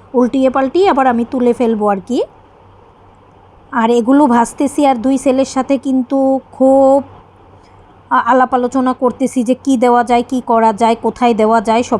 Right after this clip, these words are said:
কিছুই দেহে-, উম, যেহেতু আমার দেশের মানুষই পানিবন্দী, আমার এলাকার মানুষও পানিবন্দী,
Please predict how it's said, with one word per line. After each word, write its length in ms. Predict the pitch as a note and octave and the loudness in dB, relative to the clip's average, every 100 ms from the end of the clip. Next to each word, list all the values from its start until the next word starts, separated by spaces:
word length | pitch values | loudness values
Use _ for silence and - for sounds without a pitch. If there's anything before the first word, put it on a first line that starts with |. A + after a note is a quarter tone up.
| - | -4
কিছুই 280 | B3 B3 A#3+ | -8 -4 -2
দেহে-, 480 | G3 A3+ A#3 G#3 A3 | 0 -2 -4 -6 -4
উম, 680 | G#3+ G#3+ G#3 G#3+ A3+ A#3 A3 | -4 -4 -6 -8 -10 -10 -6
যেহেতু 300 | A3 A#3 C#4+ | -2 0 0
আমার 380 | A3+ A3+ B3+ A#3 | 0 0 0 0
দেশের 300 | A3+ C#4+ C4 | -4 -2 0
মানুষই 400 | A#3+ A#3+ A#3+ C4+ | -2 -4 -6 -4
পানিবন্দী, 720 | A3+ A#3 A3+ A3+ A3 G#3+ G4+ - - - | -2 -2 0 -2 -2 -2 -2 -4 -20 -6
আমার 220 | A#3 B3 | -2 0
এলাকার 400 | B3 A#3+ B3 B3+ | 2 0 0 0
মানুষও 380 | B3+ B3 B3+ C#4+ | -2 -2 -2 -2
পানিবন্দী, 760 | B3+ A#3+ A#3+ A#3 A#3 A#3 B3 | 0 -2 -2 -2 -2 -2 -2